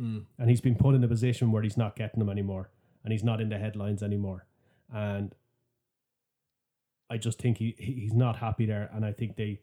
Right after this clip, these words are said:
Speaker 2: it's something that Silva should, I, I don't understand why he's not looking at it. Like, you have someone who has a proven goal scoring record, a proven almost weekly goal scoring record,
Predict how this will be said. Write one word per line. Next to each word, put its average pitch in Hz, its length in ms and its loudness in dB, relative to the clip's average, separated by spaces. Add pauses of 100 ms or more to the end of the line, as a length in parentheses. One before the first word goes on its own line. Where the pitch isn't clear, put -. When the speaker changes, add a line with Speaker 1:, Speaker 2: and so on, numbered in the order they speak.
(320)
Speaker 2:
it's - 160 -6
something 120 280 0
that 110 160 -4
Silva 120 260 2
should, 131 220 -2 (260)
I, 185 200 2
I 185 60 6
don't 208 160 4
understand 156 360 4
why 127 120 4
he's 117 140 2
not 131 200 0
looking 120 200 -8
at 98 100 -10
it. 101 60 -20 (520)
Like, 131 160 -2 (120)
you 135 100 -4
have 180 240 -4
someone 143 360 -2 (240)
who 123 120 -2
has 123 140 -2
a - 20 -10
proven 147 440 -2
goal 127 240 0
scoring 117 300 -4
record, 113 380 -8 (420)
a 123 60 -8
proven 135 480 2 (460)
almost 131 340 2
weekly 143 380 0
goal 110 220 -2
scoring 104 300 -6
record, 101 360 -10